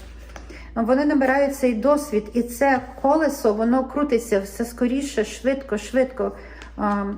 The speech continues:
крутиться. І говорить, що ліпше, ліпше буде, але з часом буде ліпше. Буде ліпше, буде більше захисту нам з часом.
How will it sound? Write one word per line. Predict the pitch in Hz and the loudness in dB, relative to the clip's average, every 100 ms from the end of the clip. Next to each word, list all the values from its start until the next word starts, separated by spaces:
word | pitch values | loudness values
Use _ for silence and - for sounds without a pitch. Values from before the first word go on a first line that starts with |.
| - - - - - - | -12 -18 -20 -20 -12 -2
крутиться. | 254 254 180 - 185 196 - - - - | 0 0 -4 -4 -6 -6 -12 -18 -16 -2
І | 233 | 0
говорить, | 240 233 294 269 | 2 2 0 0
що | - 254 | -2 0
ліпше, | 233 277 302 - 254 202 - - - - - - | 2 2 0 -2 -2 -2 -4 -16 -20 -20 -20 -6
ліпше | 220 277 302 - 208 - - - - - - - - | -2 0 0 -2 -4 -4 -12 -20 -20 -20 -20 -14 -6
буде, | 202 262 220 185 - - - - - - - - | 0 0 0 -2 -6 -14 -20 -20 -20 -20 -20 -8
але | 240 247 247 | 0 2 0
з | - | -2
часом | - 247 214 - 190 | -2 0 0 -2 -4
буде | 185 180 180 | -2 -2 -2
ліпше. | - - - 208 202 - - - | -4 -10 -12 -10 -12 -14 -20 -4
Буде | 233 220 220 | 0 4 4
ліпше, | 247 - - 226 | 2 -4 -6 -2
буде | 214 208 202 214 | 2 2 0 -4
більше | 196 240 - 208 | 0 0 0 -2
захисту | 240 240 214 - - | 0 -2 -6 -8 -2
нам | 208 170 170 208 - - - - | -2 -2 -4 -8 -14 -20 -20 -20
з | - | -10
часом. | - 185 - - | -6 -4 -6 -12